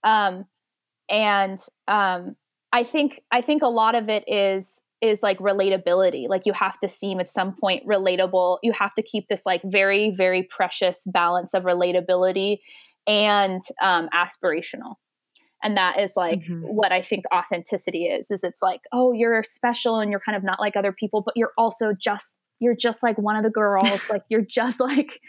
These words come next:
Speaker 2: Yeah.
Speaker 1: one of your followers. And so that is, um, a, a delicate balance. So when we, so when it came to creating that with Cassandra, like, we wanted to really play with that idea. Is this is, we wanted to make it clear, like, we wanted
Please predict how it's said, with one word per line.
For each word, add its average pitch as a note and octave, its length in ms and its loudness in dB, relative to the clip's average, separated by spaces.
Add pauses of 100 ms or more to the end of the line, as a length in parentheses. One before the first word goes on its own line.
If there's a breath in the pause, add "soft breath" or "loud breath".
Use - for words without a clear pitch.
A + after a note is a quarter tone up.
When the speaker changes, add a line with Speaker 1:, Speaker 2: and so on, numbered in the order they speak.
(320 loud breath)
Speaker 2:
Yeah. C4 280 -4
Speaker 1:
one A#3 160 0
of A3 80 0
your A3 160 2
followers. G3 640 2
And G3+ 100 -6
so G#3 120 0
that F#3+ 340 0
is, F#3+ 480 -4
um, G3 400 -6 (1000)
a, F#3+ 360 0
a A3+ 100 0
delicate F#3+ 420 0
balance. F#3+ 280 0
So C#4 80 2
when C4 140 4
we, C4 180 2
so - 140 -2
when C4 80 2
it A#3 80 -4
came D4 220 0
to C4 100 0
creating B3+ 640 0
that G3+ 200 -4
with A3 160 -2
Cassandra, C4 600 2
like, G3 200 2
we A3+ 100 0
wanted G#3+ 360 0
to A3 100 -6
really G3+ 240 2
play G#3 320 0
with G3 160 0
that F#3+ 160 2
idea. F#3 340 2
Is F#3 100 -4
this A3+ 180 -2
is, A3+ 180 0 (240 loud breath)
we A#3 60 0
wanted B3+ 200 2
to B3 60 2
make A3+ 200 0
it A#3+ 120 -6
clear, - 340 -2
like, A3+ 160 2
we A#3 120 2
wanted G#3+ 520 0